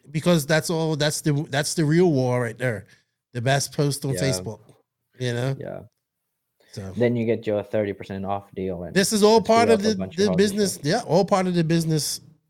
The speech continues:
Speaker 1: uh, plan of the industry, you know? So
Speaker 2: Yeah.
Speaker 1: good stuff.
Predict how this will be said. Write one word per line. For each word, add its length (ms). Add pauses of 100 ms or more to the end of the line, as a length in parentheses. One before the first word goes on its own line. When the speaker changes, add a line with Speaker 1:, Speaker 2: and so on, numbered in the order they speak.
Speaker 1:
uh, 320 (280)
plan 340
of 140
the 140
industry, 420 (260)
you 60
know? 180 (220)
So 300
Speaker 2:
Yeah. 220 (1000)
Speaker 1:
good 100
stuff. 380